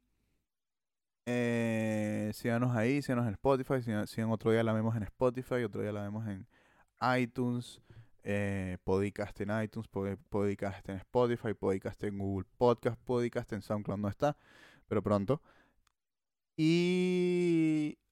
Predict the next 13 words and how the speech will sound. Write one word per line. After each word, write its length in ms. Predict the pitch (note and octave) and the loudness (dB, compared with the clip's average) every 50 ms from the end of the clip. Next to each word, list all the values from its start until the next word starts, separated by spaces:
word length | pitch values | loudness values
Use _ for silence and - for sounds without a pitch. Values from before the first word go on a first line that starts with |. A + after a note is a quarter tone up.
| _ _ _ _ | _ _ _ _
síganme 340 | - - - A2+ G2+ G2 G2+ | -12 -4 -2 0 0 0 0
en 60 | G2+ | 0
Twitter, 220 | - C3 C3+ B2+ C3 | 2 4 4 4 4
arroba 140 | A2+ G#2+ G#2+ | 2 2 0
Moisés 220 | G#2 G2+ - A2+ | -4 -4 -4 -4
Gerí, 180 | A2+ A#2 B2+ B2+ | -4 -2 -2 -4
sigan 200 | - A#2+ A#2 A2 | -4 -4 -4 -4
a 40 | G#2 | -4
Andrés, 580 | G2+ F#2+ G2 A#2+ C#3+ D3 F3 - - - - _ _ _ _ _ _ _ _ _ _ _ _ _ _ | -2 0 0 0 2 0 -2 -4 -8 -16 -20 _ _ _ _ _ _ _ _ _ _ _ _ _ _
Twitter, 280 | - G2+ G2 G2+ G#2 | 0 2 2 2 2
arroba 200 | G2+ G2+ G#2 G2+ | 0 0 -2 -2
Andrés 180 | F#2+ G2 G2 G2 | -2 -2 -2 0
Larrib. 400 | A2 G2+ G2+ G#2 A2+ B2 C3 C3 | 0 -2 -2 0 0 0 -2 -2